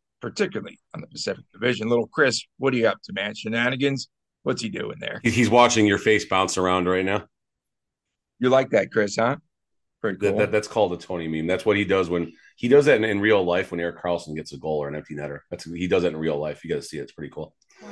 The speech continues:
Speaker 2: He also does karate chops and stuff and all sorts of weird things.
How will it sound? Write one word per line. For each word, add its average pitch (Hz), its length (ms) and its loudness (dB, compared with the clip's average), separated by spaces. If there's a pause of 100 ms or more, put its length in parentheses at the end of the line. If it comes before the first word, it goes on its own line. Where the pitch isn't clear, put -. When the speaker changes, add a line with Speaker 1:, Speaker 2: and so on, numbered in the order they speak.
(240)
Speaker 2:
He - 100 2
also 101 180 2
does 90 140 4
karate 85 340 2
chops 85 400 -2
and 82 100 -8
stuff 82 380 -6
and 76 100 -6
all 76 120 0
sorts 73 260 -12
of 69 80 -10
weird 71 260 -8
things. 73 360 -8